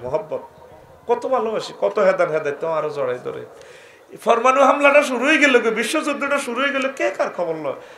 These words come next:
রোডে লাশ কুত্তা আসলে বলে খাইব, হড়ি রয়েছে, চার, তিন চার দিন পরে তার লাশটা বিকৃতি যে চিনা যাইতো না, কি আফসারি না কে, এতের অব্দি ট্যাঙ্ক চলে, রেয়া চলে, রোলার চলে, নাই পৃথিবী।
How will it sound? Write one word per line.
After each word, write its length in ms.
রোডে 520
লাশ 420
কুত্তা 480
আসলে 320
বলে 240
খাইব, 280
হড়ি 240
রয়েছে, 360
চার, 260
তিন 140
চার 200
দিন 120
পরে 140
তার 160
লাশটা 360
বিকৃতি 480
যে 220
চিনা 260
যাইতো 320
না, 60
কি 260
আফসারি 440
না 140
কে, 340
এতের 280
অব্দি 160
ট্যাঙ্ক 400
চলে, 280
রেয়া 220
চলে, 360
রোলার 240
চলে, 400
নাই 320
পৃথিবী। 420